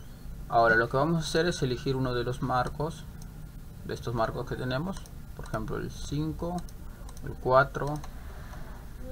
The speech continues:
o el tres, el que más les guste a ustedes. Vamos a hacer el ejemplo con el número cuatro y con el número uno, ¿ya? Pero vamos a ver el número cuatro. Lo vamos a arrastrar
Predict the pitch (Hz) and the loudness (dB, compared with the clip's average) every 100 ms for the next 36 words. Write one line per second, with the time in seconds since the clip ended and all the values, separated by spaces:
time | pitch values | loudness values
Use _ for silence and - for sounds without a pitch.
0 | - - - 113 104 113 123 147 - 120 | -8 -6 -2 0 0 0 0 0 -2 -4
1 | 123 131 143 135 143 151 147 - 151 170 | 0 2 4 4 2 0 0 2 2 0
2 | - - - - - - - - - - | -4 -10 -12 -14 -14 -14 -14 -14 -12 -4
3 | - 151 147 151 147 151 147 135 131 127 | 4 6 6 4 4 2 2 2 2 4
4 | 131 127 - 139 139 156 165 185 - - | 4 2 4 4 4 0 -4 -6 -10 -12
5 | - - - 120 117 123 127 123 - - | -12 -10 -6 -2 0 2 2 2 0 -6
6 | - - - 147 123 107 110 135 - - | -8 -8 -2 0 0 -2 -4 -6 -8 -10
7 | - 120 117 127 131 127 117 117 - - | -4 0 2 2 2 0 0 0 -2 -8
8 | - - - - - - - 123 131 135 | -10 -10 -10 -10 -10 -12 -8 -2 2 2
9 | 123 123 110 - 135 - - - 131 143 | 6 6 6 4 -4 -6 -6 2 2 6
10 | 156 147 139 135 143 135 | 8 8 8 10 10 10